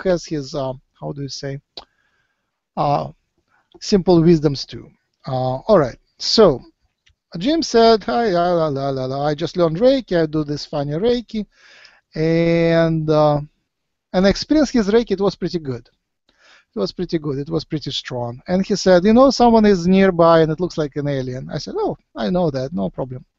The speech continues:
And he said, "They want to speak to you." I said,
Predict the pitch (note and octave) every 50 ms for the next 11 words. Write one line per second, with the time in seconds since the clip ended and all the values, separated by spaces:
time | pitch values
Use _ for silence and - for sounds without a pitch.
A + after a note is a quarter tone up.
0 | _ _ _ _ _ _ _ _ _ _ _ - G3 G3 G3+ F#3+ - G3 D#3+ -
1 | - F3 E3+ E3+ E3+ E3+ E3+ E3+ E3+ E3 E3 _ F#3 F3 F3 F3 F3+ F3+ E3+ -
2 | D#3 - - - F#3 E3+ _ - C3+ A#2+ A2 A2 C3 D3+ _ _ A#3+ - - -
3 | D#3+ C#3+ C#3